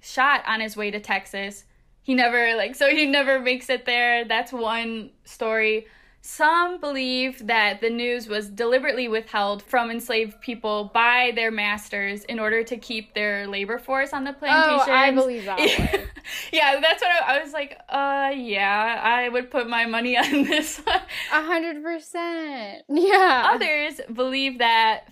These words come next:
Speaker 1: federal troops had actually waited for slave owners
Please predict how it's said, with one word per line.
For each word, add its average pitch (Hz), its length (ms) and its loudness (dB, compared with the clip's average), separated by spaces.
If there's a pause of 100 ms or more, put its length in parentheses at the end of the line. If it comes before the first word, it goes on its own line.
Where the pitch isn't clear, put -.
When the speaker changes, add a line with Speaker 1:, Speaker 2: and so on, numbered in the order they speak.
Speaker 1:
federal 277 320 0
troops 254 380 -6
had 220 420 2
actually 269 420 -4
waited 233 520 -2
for 208 160 -6
slave 202 440 -6
owners 196 520 -6